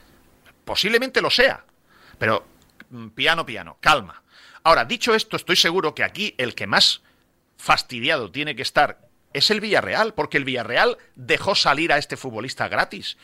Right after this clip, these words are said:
en la época que estaba Mateo Alemán y, eh, Pablo Longoria. L-, si yo fuese el Villarreal, diría, "A mí no me viene bien que salga esta noticia,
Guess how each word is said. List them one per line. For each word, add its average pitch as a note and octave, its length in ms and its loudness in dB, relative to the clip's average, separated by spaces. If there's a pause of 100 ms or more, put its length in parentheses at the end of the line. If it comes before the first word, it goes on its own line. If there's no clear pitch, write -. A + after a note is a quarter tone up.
(180)
en C#3 180 2
la B2 140 2
época G3 380 2 (500)
que C#3+ 100 0
estaba E3 420 2
Mateo B2+ 400 0
Alemán E3 440 0 (120)
y, F#3+ 260 -2 (440)
eh, G2+ 1160 2
Pablo C#3+ 240 4
Longoria. A#2+ 480 -6 (2250)
L-, C3 160 -10
si - 240 2
yo F#3 140 4
fuese C4 280 0
el G#3 80 -2
Villarreal, D#3+ 680 2
diría, C#3+ 420 2 (300)
"A C#3 120 6
mí B3+ 220 -2
no B3+ 140 4
me F#3 120 4
viene E3+ 300 2
bien D3+ 200 2
que C#3 100 0
salga D3 240 2
esta B2+ 160 2
noticia, G#3+ 500 -4